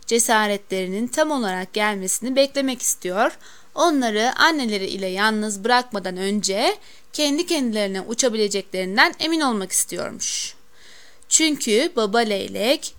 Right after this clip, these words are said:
yola önceden çıkacakmış. Havalar soğuyunca terk ettikleri yuvalarına havanın ısınmasıyla tekrar yerleşeceklerinden eşi ve yavruları gelmeden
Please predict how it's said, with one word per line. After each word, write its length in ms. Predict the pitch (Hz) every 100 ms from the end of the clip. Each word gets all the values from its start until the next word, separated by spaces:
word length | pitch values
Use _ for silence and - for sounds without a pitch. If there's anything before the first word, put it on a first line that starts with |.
| -
yola 460 | 240 233 202 226 -
önceden 500 | 311 339 320 320 330
çıkacakmış. 840 | - - 220 196 - 185 - - - - - - -
Havalar 500 | 302 339 349 349 359
soğuyunca 840 | - 381 403 415 415 254 214 277 - - -
terk 320 | 359 392 349
ettikleri 500 | 269 - 202 196 190
yuvalarına 760 | 190 233 226 202 185 180 240 311 - -
havanın 480 | - 285 294 277 294
ısınmasıyla 960 | 285 - 269 254 254 262 240 196 196 277 - - -
tekrar 380 | 330 330 269
yerleşeceklerinden 1300 | 208 208 214 208 202 180 185 - 180 180 180 214 370 - - - -
eşi 320 | 302 294 392
ve 80 | 339
yavruları 560 | 226 208 214 208 196 190
gelmeden 580 | 240 262 208 196 190